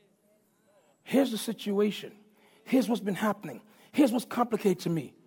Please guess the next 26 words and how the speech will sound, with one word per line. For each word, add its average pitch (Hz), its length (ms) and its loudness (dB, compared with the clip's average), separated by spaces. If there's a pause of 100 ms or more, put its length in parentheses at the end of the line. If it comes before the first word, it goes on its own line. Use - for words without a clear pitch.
(640)
Where's 190 180 0
the 170 60 -4
linchpin? 156 420 -8 (1700)
What 233 220 10
is 240 100 2
the 214 80 4
linchpin? 190 500 0 (720)
How 190 220 2
do 175 100 4
I 160 60 2
solve 143 320 -2
it? - 220 -18 (1000)
What's 277 220 8
the 277 80 4
problem? 196 520 8 (640)
How 190 200 6
do 180 60 12
I 180 40 8
fix - 340 -2
it? - 200 -20 (1300)
What 226 180 10
about 220 180 12
this? 196 100 6
What 226 100 6
about 208 120 10
this? 185 180 2